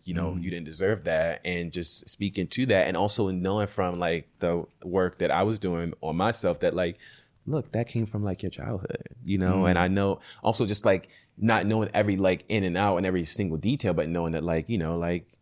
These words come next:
Speaker 1: you know, you had people that weren't there for you maybe, and that's why
Speaker 2: Mm.
Speaker 1: you are, you acted like this, and, like, you know, it's like,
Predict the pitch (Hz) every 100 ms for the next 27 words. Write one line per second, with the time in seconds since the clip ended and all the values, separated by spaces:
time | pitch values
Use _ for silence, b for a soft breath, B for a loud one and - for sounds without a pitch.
0 | - 101 101 101 104 - - 101 95 110
1 | 98 92 87 82 98 104 85 80 80 73
2 | 78 78 78 78 78 - 82 78 76 95
3 | 95 85 73 78 80 82 80 82 80 73
4 | 95 92 - 78 82 80 - 87 78 76
5 | 73 82 80